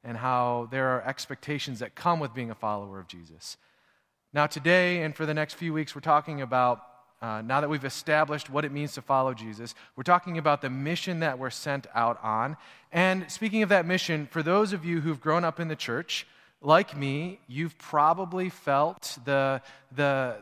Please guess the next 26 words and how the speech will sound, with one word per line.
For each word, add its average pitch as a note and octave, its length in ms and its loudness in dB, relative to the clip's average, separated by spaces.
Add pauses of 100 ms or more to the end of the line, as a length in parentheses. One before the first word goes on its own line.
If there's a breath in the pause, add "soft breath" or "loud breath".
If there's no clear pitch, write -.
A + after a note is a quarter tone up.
the B2+ 80 -6
drive C#3+ 600 2
to C#3+ 60 -8
share C#3 360 -4
your A#2+ 160 -10
faith. - 460 -10 (440)
That's - 280 -2
the E3 120 -2
mission E3 460 0
that C#3+ 180 0
we C3+ 140 -4
have B2 360 -2
given D#3+ 500 -4
to B2 200 -6
us A#2+ 160 -2
from D#3 200 -12
Jesus A#2+ 520 -10 (340 loud breath)
at D#3 140 2
the E3 140 -2
end E3+ 80 2
of D#3 80 -2
Matthew D#3 500 -2
in, B2+ 160 -6
in B2+ 80 -10
chapter D3+ 300 -2
twenty-eight. D3 460 -2